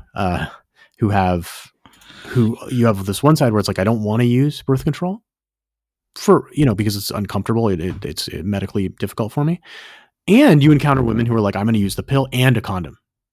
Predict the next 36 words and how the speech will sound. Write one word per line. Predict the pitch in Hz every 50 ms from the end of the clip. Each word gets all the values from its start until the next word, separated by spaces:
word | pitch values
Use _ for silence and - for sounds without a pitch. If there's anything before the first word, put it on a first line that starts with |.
| _ _
So, | - - 101
like, | 95 92
you | - 95
see | - - 113
both | 90 95 90 92 92 -
sides | - - - 90 82 92 92
of | 92
those. | 87 90 92
But | - 165 160 -
by | 175 180
the | 156 127
way, | 110 113 104 92
I | 90
mean, | 90 82
a | 82
condom | - - 98 95 90 87 80 80
is | 78 87
another | 82 80 78 87 85
way | 82 71 67
that | 65 -
he | - -
could | - - - - 90 87 - - - _ _ _ _ _ _ _ _ _ _ _
nut | - 95 90 78 - - - _ -
sort | - - - -
of | 104
more | 95 95 92 87 82
or | 82
less | 82 78 - -
inside | 90 85 - - 82 78 87 92
her | 87 87 101 -
without | - - - - 57 - - - - - _ _ _ _ _ _ _ _ _ _ _ -
significant | - - - 95 87 82 80 - 85 73 62 62
risk | 76 - - - -
of | - - -
pregnancy. | - - - - - 101 - - - 123 - _ _ _ _ _ _ _ _ _ _ _ _ _ _ _ _ _ _ -
Um, | 98 85 73 71 87 - _